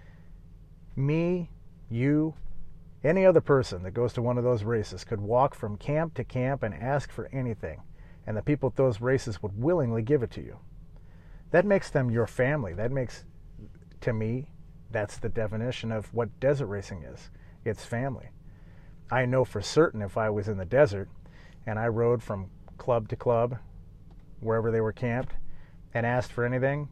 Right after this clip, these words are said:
they would, they would give it to me without question. And not just me, anybody. So, does that really make what we do in the desert and what happens at a Grand Prix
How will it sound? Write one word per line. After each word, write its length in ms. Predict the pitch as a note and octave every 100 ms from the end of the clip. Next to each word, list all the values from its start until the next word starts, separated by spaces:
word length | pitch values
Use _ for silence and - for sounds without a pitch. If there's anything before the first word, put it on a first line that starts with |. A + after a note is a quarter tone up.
| -
they 200 | B2+ C3+
would, 240 | C3+ C#3 A#2 - - A#2+
they 120 | C#3+
would 180 | E3+ C#3
give 180 | C3+ D#3+
it 100 | -
to 100 | D3
me 380 | D3 D3 D3+ C#3+ - - - - - - - - - - - - - - C3 A2 -
without 400 | C3 B2 B2 A#2
question. 420 | - A2 - - - - - - - - - - - -
And 80 | D3
not 140 | G3
just 200 | G#3 D3+
me, 320 | A#2+ A#2 G#2 -
anybody. 540 | D3 D3+ A2+ F2+ - - - - - - - - - - - - - -
So, 460 | - E3 D#3 C#3+ - - - -
does 160 | C#3+
that 160 | A#3 B3
really 260 | F3+ F3 D3
make 260 | C#3+ C#3
what 120 | C#3+
we 100 | C#3
do 140 | C3 C3
in 80 | G#2+
the 60 |
desert 440 | F2+ B2 B2+ C3 A#2
and 120 | G#2
what 120 | A2+
happens 320 | A#2+ A#2 A2
at 80 | G#2
a 40 |
Grand 340 | F#2+ A#2 A#2+ A2+
Prix 340 | B2+ B2+ A#2+